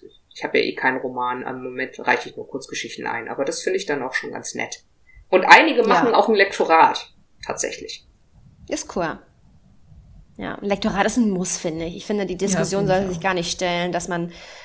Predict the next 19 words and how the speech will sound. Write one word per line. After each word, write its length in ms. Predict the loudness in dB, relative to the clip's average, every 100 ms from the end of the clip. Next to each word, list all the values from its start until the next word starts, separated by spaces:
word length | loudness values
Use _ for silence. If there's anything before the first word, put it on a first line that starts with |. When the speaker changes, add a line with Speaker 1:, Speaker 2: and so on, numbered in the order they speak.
| -20 _ -4
Speaker 2:
eine 100 | -2
Anthologie 440 | 0 2 6 6
und 80 | 8
ein 60 |
Lektorat 560 | 6 4 2 4 4 4
rausbringt. 480 | 0 0 -2 -4 -4
Das 140 | -4
ist, 520 | -4 -4 -4 -6 -10 -16 _ _ -20 -20 _ _ _ _ -2
also 200 | 2 0
d-, 360 | -2 -8 -10 0
dafür 340 | 0 0 -4 -4 4
sollte 240 | 4 4
man 140 | 0
kein 160 | 0 -4
Geld 160 | -2 0
verlangen. 540 | 0 0 -4 -8 -12 _ _ _ _ _ _ _ _ _ _ _ _ _ _ _ _ _ -4
Das 100 | -2
ist 160 | 6
Wattpad, 680 | 8 8 2 0 0 -6